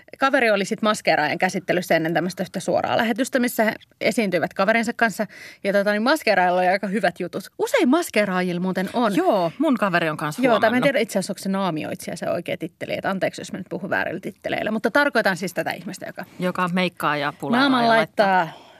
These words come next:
Speaker 1: kuntoon, että kehtaa ja näyttää silleen noin kymmenen vuotta nuoremmalta.
Speaker 2: Ja ylänaamasta puhutaan edelleen.
Speaker 1: Kyllä, kyllä. Alanaama on jo toivottavasti laitettu kuntoon
Speaker 2: <laughs> Että
Speaker 1: toisessa huoneessa.
Speaker 2: näyttää nuoremmalta.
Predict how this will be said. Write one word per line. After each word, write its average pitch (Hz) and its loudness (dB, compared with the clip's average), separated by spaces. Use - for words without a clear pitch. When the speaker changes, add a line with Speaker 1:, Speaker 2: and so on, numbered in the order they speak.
Speaker 1:
kuntoon, 185 -4
että - -10
kehtaa 170 -4
ja 185 -2
näyttää - -4
silleen 170 -4
noin 170 -4
kymmenen 165 -6
vuotta - -10
nuoremmalta. - -4
Speaker 2:
Ja 190 0
ylänaamasta 131 -4
puhutaan - -10
edelleen. 139 -6
Speaker 1:
Kyllä, 190 -2
kyllä. 185 -2
Alanaama 220 2
on 185 -2
jo 165 -2
toivottavasti - -10
laitettu - -12
kuntoon - -14
Speaker 2:
<laughs> - -2
Että 247 0
Speaker 1:
toisessa 214 2
huoneessa. 180 2
Speaker 2:
näyttää - -2
nuoremmalta. 139 -2